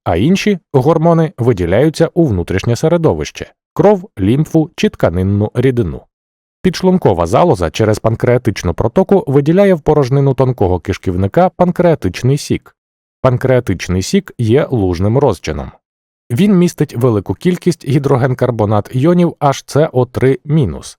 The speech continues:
що дає змогу нейтралізувати дію хлоридної кислоти H-хлор, яка надходить зі шлунка. Також панкреатичний сік містить велику кількість травних ферментів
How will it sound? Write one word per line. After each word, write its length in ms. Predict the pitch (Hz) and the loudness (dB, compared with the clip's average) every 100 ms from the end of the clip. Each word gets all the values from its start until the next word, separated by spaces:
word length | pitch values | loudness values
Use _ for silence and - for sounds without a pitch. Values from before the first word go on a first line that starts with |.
| _ | _
що 200 | - 127 | -6 -2
дає 260 | 104 98 101 | 0 0 0
змогу 360 | 123 165 175 147 | 2 2 0 0
нейтралізувати 840 | 170 165 120 104 92 87 143 - | 0 0 -2 -2 0 0 0 0
дію 260 | 107 107 113 | -2 -2 0
хлоридної 540 | 120 113 85 85 87 | 0 0 -2 -2 -4
кислоти 560 | - - 143 - 202 - | -4 -4 -2 0 -2 0
H-хлор, 560 | 131 135 - 151 170 90 _ _ | -2 -2 -4 0 0 0 _ _
яка 280 | 101 - 95 | -4 -2 -2
надходить 500 | 92 - 190 180 - | -2 0 0 0 -2
зі 200 | 143 147 | -2 -2
шлунка. 520 | - 90 80 - - _ _ _ _ _ _ - | -2 -4 -4 -8 -14 _ _ _ _ _ _ -8
Також 360 | 92 - 156 | -4 2 0
панкреатичний 760 | - 104 - 107 101 98 - 95 | 2 -2 0 0 0 -2 -2 -4
сік 320 | 95 190 - | 0 -2 0
містить 360 | 139 185 - 175 | 0 0 0 -2
велику 380 | 131 107 101 110 | 0 0 0 -2
кількість 460 | - 92 107 - - | -2 -2 -4 -6 -4
травних 380 | 131 110 85 | -2 0 -2
ферментів 600 | - 170 170 104 - 76 | 0 0 2 0 -4 -8